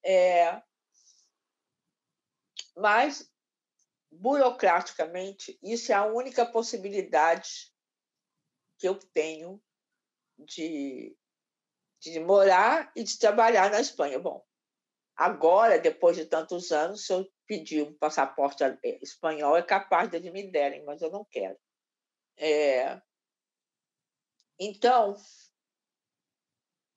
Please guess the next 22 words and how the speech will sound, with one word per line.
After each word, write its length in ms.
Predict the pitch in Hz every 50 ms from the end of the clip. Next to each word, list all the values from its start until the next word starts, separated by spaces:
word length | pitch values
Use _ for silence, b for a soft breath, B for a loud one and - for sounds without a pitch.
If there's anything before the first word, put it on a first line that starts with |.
| _ _ _ _ _ _ _ _ _ _ _ _ _ _ _
o 80 | 240 254
fato 640 | - - 269 262 262 269 320 - - 190 - - _ _
de 180 | 185 175 202
eu, 280 | 202 202 190 - - _ _ _ _ _ _ _ _ _ _ _ _ _ _ _ _ _ _ _ _ _ _ _ _ _ _ _ _ _ _ _ _ _ _ _ _ _ _ _ _ _ _ _ _ _ _ _ _
o 80 | - 214
fato 220 | - 233 202 240
de 40 | 240
eu 80 | 208 -
ter, 280 | - 202 - - - _
de 140 | 151 156 160 165
eu, 120 | - -
de 80 | - 160
eu 120 | 156 -
ter 240 | - 175 170 - 170
nascido 500 | 175 165 160 - - - - 196 190 175
no 100 | 165 156
Brasil, 380 | 160 143 147 143 196 196 196
me 100 | 170 180
criado 520 | 180 - 175 165 165 156 165 175 180 170 143
bastante 540 | 139 139 139 - - - 160 165 - - 165
no 100 | 165 139
Brasil 540 | 165 160 156 156 156 - 123 120 104 -